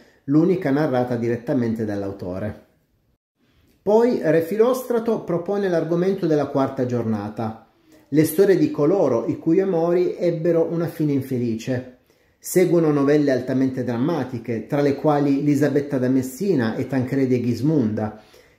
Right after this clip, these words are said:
che si alternano ad altre nelle quali l'amore infelice ha un risvolto comico. Quinta giornata, Regina Fiammetta. Si racconta di storie di amori che dopo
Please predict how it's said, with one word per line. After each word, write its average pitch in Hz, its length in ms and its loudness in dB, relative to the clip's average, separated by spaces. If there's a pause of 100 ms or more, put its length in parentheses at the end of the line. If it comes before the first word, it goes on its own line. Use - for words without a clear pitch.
che 175 120 2
si 180 120 0
alternano 196 540 2
ad 226 100 0
altre 143 480 0
nelle 170 300 0
quali 123 500 0
l'amore 151 320 2
infelice 127 600 0
ha 135 220 -4
un 135 160 0
risvolto 117 520 -4
comico. 107 680 -8 (1080)
Quinta 254 380 2
giornata, 123 640 -2
Regina 156 440 0
Fiammetta. 113 920 -4 (420)
Si - 200 -6
racconta 214 480 2
di 165 120 0
storie 185 380 2
di 165 80 2
amori 233 480 0
che 156 180 0
dopo 170 360 0